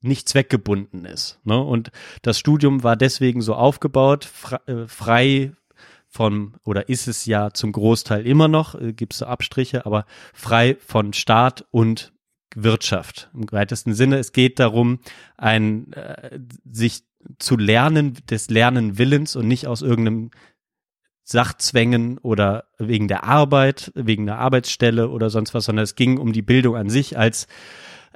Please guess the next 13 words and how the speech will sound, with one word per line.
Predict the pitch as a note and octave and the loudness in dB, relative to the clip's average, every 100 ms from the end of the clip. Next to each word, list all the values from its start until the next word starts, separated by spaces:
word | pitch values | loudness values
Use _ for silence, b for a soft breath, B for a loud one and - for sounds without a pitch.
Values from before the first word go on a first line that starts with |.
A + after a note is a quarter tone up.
| - | -2
aufklärerisches | B2 B2 - B2 A#2 A2 A2+ A#2 - | 0 0 0 2 2 0 -2 -4 -2
Bildungsideal. | B2+ A#2+ G#2 - - - C#2 - - | 2 4 2 -2 -10 -14 -16 -16 -14
So, | - G#2+ F2+ | -4 -2 -2
ne, | A2+ C3 | 2 4
und, | C#3+ B2 - _ _ _ _ _ - | 4 2 -2 _ _ _ _ _ -8
und | A2+ | 0
das | C3+ C#3 | 0 0
spielt | - D3+ D3 - - | 2 4 2 -2 -10
bei | A#2+ | -6
ihm | C#3 C#3 C#3+ D3 - | 0 2 2 0 -6
natürlich | C3 B2 - B2 A#2 - | -4 -2 0 0 0 -2
eine | A#2 A2+ - | -2 -2 -4
a-, | C#3 | -6